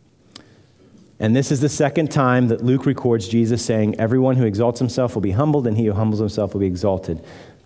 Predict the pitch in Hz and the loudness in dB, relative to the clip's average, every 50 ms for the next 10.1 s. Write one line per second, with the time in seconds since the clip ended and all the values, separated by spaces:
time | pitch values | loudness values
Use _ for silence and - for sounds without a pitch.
0 | _ _ _ - 104 101 107 98 - 110 98 101 98 90 - 104 98 95 - - | _ _ _ -6 -4 -2 -2 -2 -2 -2 -2 0 -2 -2 -2 -2 -2 -2 -4 -6
1 | - - - 107 101 - - - 101 98 95 92 90 87 - - - - - - | -8 -6 -4 -4 -4 -4 -4 -4 -2 0 0 0 -2 -4 -8 -14 -20 -20 -20 -20
2 | - - - 95 87 98 98 90 76 80 78 - - - - - - - _ - | -16 -8 -6 -4 0 0 0 0 -2 -6 -10 -12 -14 -20 -20 -20 -20 -20 _ -8
3 | - 110 127 160 175 - - - - - - - - - - - - - - - | -4 -2 -2 -2 -4 -8 -16 -20 -20 -20 -20 -20 -20 -20 -20 -20 -14 -6 -2 0
4 | 156 135 110 110 - - 165 175 180 - 185 170 165 160 - 156 - - 165 151 | 0 2 0 -2 -2 0 0 0 2 2 2 2 2 0 -2 -6 -2 0 0 0
5 | 147 147 - - - - - - - - - - - - _ _ _ _ - 117 | 0 0 -4 -8 -10 -12 -14 -18 -20 -20 -20 -20 -20 -20 _ _ _ _ -4 -4
6 | 104 - - - - - 165 170 175 180 156 170 160 160 160 156 156 151 - - | -4 -4 -6 -10 -4 0 2 2 2 4 4 4 4 4 4 2 0 -2 -8 -8
7 | - 117 - - 107 101 95 120 123 135 151 160 160 156 151 147 151 131 127 127 | -8 -8 -8 -6 -6 -4 0 2 2 4 4 4 4 4 2 2 2 0 0 2
8 | 127 123 123 117 98 95 85 76 - - - - - - - - 117 113 101 98 | 2 2 2 2 2 0 0 -2 -4 -10 -18 -20 -20 -12 -4 -2 0 0 0 0
9 | 90 123 127 139 - - - - - - - 139 123 120 123 117 120 117 - - | 0 0 0 0 -2 -6 -10 -10 -8 -2 0 0 2 2 2 0 0 -2 -6 -12
10 | - - | -14 -16